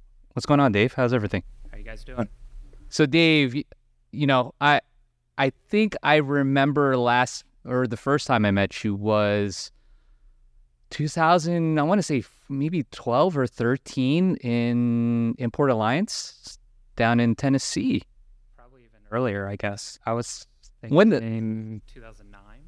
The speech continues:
Speaker 1: Okay, so for those that don't know, Dave is one of the co-founders for Can I Beat?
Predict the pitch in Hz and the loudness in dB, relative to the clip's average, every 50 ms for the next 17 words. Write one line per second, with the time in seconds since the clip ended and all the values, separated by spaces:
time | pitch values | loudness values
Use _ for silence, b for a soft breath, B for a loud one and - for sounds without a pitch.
0 | - - - - - - 147 143 160 147 143 156 180 - - - - 175 156 147 | -20 -20 -20 -6 2 2 2 4 6 4 4 4 0 -6 -8 -2 2 4 4 4
1 | 143 147 135 - _ _ _ _ _ _ _ _ _ _ _ _ - - 160 147 | 4 2 -2 -6 _ _ _ _ _ _ _ _ _ _ _ _ -2 0 2 4
2 | 147 151 151 151 139 127 143 135 120 117 139 139 143 131 127 113 110 113 135 165 | 4 4 4 4 4 2 2 2 2 2 2 2 2 0 -2 -2 0 0 0 -2
3 | 143 127 139 131 139 143 143 143 143 139 117 127 131 131 120 117 120 117 120 139 | -2 0 0 0 2 0 0 -2 -2 -2 -2 -2 -2 -2 -4 -4 -4 -2 0 0
4 | 147 151 139 131 135 - - - 165 170 - 135 123 117 110 117 107 - - 113 | 0 0 -2 -2 -4 -4 -2 -2 -2 0 0 0 2 2 2 0 -2 -2 -2 0
5 | 110 110 107 98 - - 123 110 104 104 98 90 101 98 98 - | 0 2 0 0 -2 -2 0 0 2 0 0 -2 -4 -6 -6 -8